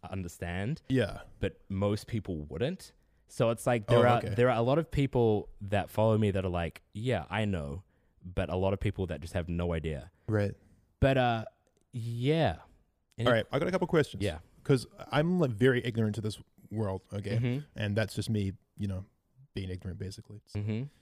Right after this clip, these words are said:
Speaker 2: uh, but I'm very interested in it.
Speaker 1: Yeah.
Speaker 2: Uh, my, my first question is, like, do you feel like, um, if it was, like, completely acceptable for you to behave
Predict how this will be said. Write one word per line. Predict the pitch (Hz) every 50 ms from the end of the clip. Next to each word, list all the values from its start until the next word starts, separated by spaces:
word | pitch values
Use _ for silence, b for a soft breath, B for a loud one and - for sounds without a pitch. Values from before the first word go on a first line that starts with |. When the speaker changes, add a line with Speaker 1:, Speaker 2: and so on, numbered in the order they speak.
| b b b b
Speaker 2:
uh, | 123 113 104
but | 98 110 110
I'm | 110 104 101
very | 98 131 151 135 -
interested | 98 120 110 110 - - 95
in | 95 87
it. | 95 95 - _ b b
Speaker 1:
Yeah. | b 123 143 127 - - _ _
Speaker 2:
Uh, | - 127 117 113 110 110 104 - - _ - - - _ - - - -
my, | - 120 120 117 - - _
my | - 123 117
first | - - 160 190 - -
question | - 160 151 - - 139 135
is, | - 113 120 117 110 104 -
like, | 110 104 104 92 - - _ _ _ _ _ _ _ _ _ _ - -
do | - 127
you | 143 160 165
feel | - - - 139 139 135 131 123 120 110 101 - -
like, | - 110 110 107 107 107 - -
um, | 113 107 101 98 90 92 98 107 110 - - _ _ _ _ _ _ _ _ _ _ _ _ - 113 _ _ -
if | 131 - -
it | 123
was, | 131 127 110
like, | 117 110 -
completely | - 123 - - - 143 139 - 127
acceptable | 101 - - - 113 117 110 - 107 - 104 101 110 110 - _ _ _ _
for | - - 117
you | 110 113
to | 107 101
behave | 101 - - 113 107 107 104 101 98 - - -